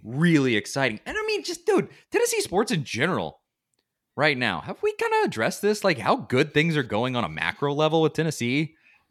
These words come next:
at the moment? It doesn't feel right. I, I don't like how good it's going.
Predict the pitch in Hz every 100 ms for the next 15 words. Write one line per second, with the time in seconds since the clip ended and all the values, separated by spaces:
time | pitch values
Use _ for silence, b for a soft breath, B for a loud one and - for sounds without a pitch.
0 | _ _ - 165 170 175 185 190 - _
1 | _ _ _ - 156 233 294 220 190 151
2 | 104 - _ _ _ _ - 151 175 208
3 | 214 220 208 180 175 180 - 78 73